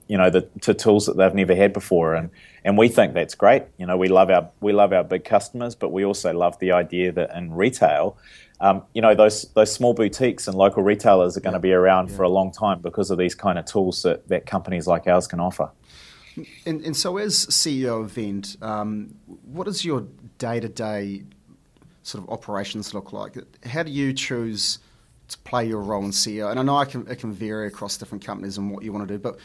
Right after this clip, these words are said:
Speaker 2: what does Alex Fuller do to make a difference at Vend?
Speaker 1: Yeah, I, so it, it's a tough one. Like, whenever you ask, "What does a C E O do day to day?" Some people have routines, but for most people,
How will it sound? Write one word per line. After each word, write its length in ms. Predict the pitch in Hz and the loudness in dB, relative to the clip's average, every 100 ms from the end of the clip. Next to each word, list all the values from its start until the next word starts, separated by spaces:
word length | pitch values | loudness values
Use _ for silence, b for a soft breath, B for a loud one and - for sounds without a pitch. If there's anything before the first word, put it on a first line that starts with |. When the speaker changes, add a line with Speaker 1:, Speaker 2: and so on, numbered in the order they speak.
| b b - | b b -8
Speaker 2:
what 100 | 170 | -6
does 160 | 127 | -2
Alex 260 | 131 117 - | 0 -2 -4
Fuller 240 | 107 107 | -6 -6
do 160 | 101 104 | -4 -6
to 80 | 104 | -6
make 180 | 101 | -8
a 40 | 95 | -10
difference 400 | 104 - 95 - | -16 -14 -14 -14
at 60 | |
Vend? 340 | 87 101 98 - - _ _ _ _ _ _ _ _ B B B B B B B B B B _ _ | -10 -8 -8 -10 -20 _ _ _ _ _ _ _ _ B B B B B B B B B B _ _
Speaker 1:
Yeah, 320 | 165 160 117 117 | 8 12 12 10
I, 380 | 135 - - - | 8 2 -14 -10
so 280 | - 156 147 - B B B B _ _ _ - | 2 6 6 4 B B B B _ _ _ 0
it, 180 | 139 | 2
it's 160 | 143 143 | 2 0
a 40 | 135 | 2
tough 280 | 151 - | 4 4
one. 160 | 101 95 | 2 -2
Like, 220 | 117 110 | 0 -2
whenever 300 | 107 110 110 | -2 -10 -6
you 100 | 107 | 2
ask, 240 | 98 95 104 | 2 2 -4
"What 160 | 98 | -6
does 100 | 98 | -6
a 60 | 98 | -8
C 180 | - 98 | -6 -6
E 180 | 95 | -2
O 100 | 92 | -2
do 180 | 90 92 | -2 -6
day 180 | 85 90 | -4 -4
to 120 | - | -2
day?" 140 | 104 107 | 0 0
Some 180 | - 135 | 0 -2
people 260 | 120 107 | -2 0
have 120 | 90 85 | -2 0
routines, 460 | 82 - 104 85 | -8 -6 -6 -6
but 160 | - - | -12 -12
for 100 | 98 | -4
most 240 | 98 98 | -4 -2
people, 300 | 98 90 73 | -6 -4 -6